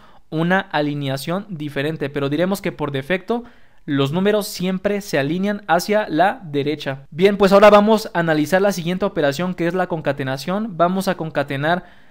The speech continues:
dato vacío con dato vacío y vemos que el resultado simplemente es un texto vacío.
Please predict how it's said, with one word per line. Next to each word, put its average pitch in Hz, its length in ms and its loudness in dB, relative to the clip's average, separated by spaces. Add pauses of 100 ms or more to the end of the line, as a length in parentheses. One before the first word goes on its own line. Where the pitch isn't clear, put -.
(100)
dato 170 400 4
vacío 165 380 2
con 147 160 -2
dato 160 220 2
vacío 185 480 -2
y 165 100 -8
vemos 190 320 -4
que 180 100 -8
el 165 60 -4
resultado 170 500 -4
simplemente 175 720 -4
es 185 200 -6
un 170 180 -8
texto 165 460 -4
vacío. 143 540 -6